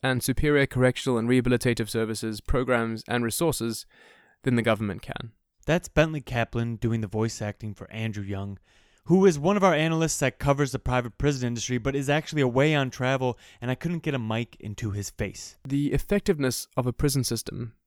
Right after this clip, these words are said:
Speaker 1: can basically be evaluated on prison conditions and rehabilitation outcomes.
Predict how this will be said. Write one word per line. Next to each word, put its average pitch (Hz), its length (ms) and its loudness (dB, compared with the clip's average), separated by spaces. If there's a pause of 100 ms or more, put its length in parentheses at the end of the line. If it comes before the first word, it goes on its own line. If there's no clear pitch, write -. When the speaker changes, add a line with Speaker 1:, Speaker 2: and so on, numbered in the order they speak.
Speaker 1:
can 131 120 -4
basically 139 420 4
be 127 280 2
evaluated 113 920 2 (320)
on 120 140 2
prison 127 280 2
conditions 117 680 -2 (580)
and 131 100 4
rehabilitation 127 680 4
outcomes. - 600 -6